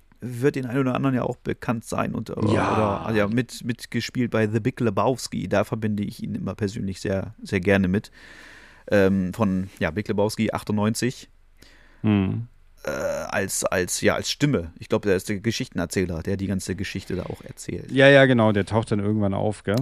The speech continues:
Speaker 1: Und der
Speaker 2: Auch
Speaker 1: taucht auch
Speaker 2: so.
Speaker 1: auf, ja.
Speaker 2: Also
Speaker 1: The
Speaker 2: Sam
Speaker 1: Stranger,
Speaker 2: Elliott ist
Speaker 1: The Stranger.
Speaker 2: ja, Sam Elliott ist bis heute im Geschäft, muss man sagen,
Speaker 1: Ja.
Speaker 2: äh, in vielen, vielen kleinen Rollen. Und, äh, ich hab ihn, also er hat zum Beispiel, was er vor Roadhouse gemacht hat, ist auch so ein Film,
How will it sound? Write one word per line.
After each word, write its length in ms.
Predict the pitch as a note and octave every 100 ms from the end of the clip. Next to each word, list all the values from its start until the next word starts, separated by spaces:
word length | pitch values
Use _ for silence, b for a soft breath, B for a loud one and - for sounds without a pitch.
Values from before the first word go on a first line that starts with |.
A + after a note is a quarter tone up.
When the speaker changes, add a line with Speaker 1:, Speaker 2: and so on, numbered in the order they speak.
| C#3+
Speaker 1:
Und 100 | F#2+
der 80 |
Speaker 2:
Auch 60 | F#2+
Speaker 1:
taucht 200 | F2+ E2
auch 40 | D#2+
Speaker 2:
so. 60 |
Speaker 1:
auf, 220 | - - -
ja. 180 | E2 E2+ _ _ -
Speaker 2:
Also 220 | A2 A#2+
Speaker 1:
The 60 |
Speaker 2:
Sam 120 | - A#2
Speaker 1:
Stranger, 160 | G2+
Speaker 2:
Elliott 180 | B2+ C#3
ist 180 | B2 -
Speaker 1:
The 60 |
Stranger. 560 | - - F#2+ F#2+ E2 - - _
Speaker 2:
ja, 240 | - A2 A2
Sam 200 | G#2+ A#2
Elliott 260 | G#2+ C3+
ist 80 | A#2+
bis 220 | - A#2+ -
heute 480 | A2 C#3 E3 - C#3+
im 360 | A2+ A2 A#2+
Geschäft, 640 | A2+ G#2+ - A2+ - - A#2+
muss 180 | A#2+
man 140 | A#2+ G#2
sagen, 480 | G#2 G#2 G#2 G#2 G2
Speaker 1:
Ja. 80 | G2 F#2+
Speaker 2:
äh, 300 | F#2+ G2 G2 G2+
in 120 | G#2+ G2
vielen, 420 | - B2+ B2+ G#2+
vielen 300 | - A2 G2+
kleinen 340 | - G2 G2+
Rollen. 400 | F#2 F2+ G2+ G#2+
Und, 320 | G#2+ F#2+ F#2+
äh, 360 | F#2+ F#2+ F#2+ F#2 B B B B B -
ich 180 | G#2+ A2+
hab 160 | G#2
ihn, 320 | A2 G#2+ G#2
also 160 | G#2 G#2
er 60 | A#2+
hat 120 | B2
zum 120 | B2
Beispiel, 260 | A#2 - G#2 -
was 140 | A2+
er 120 | B2
vor 320 | G2+ - D3 G3+
Roadhouse 600 | C#3+ C#3 B2+ A#2+ C3 -
gemacht 360 | A#2 A2+ A#2
hat, 220 | - C#3+ -
ist 160 | -
auch 100 | A2+
so 140 | G#2+ C3
ein 20 |
Film, 340 | - C#3+ C3+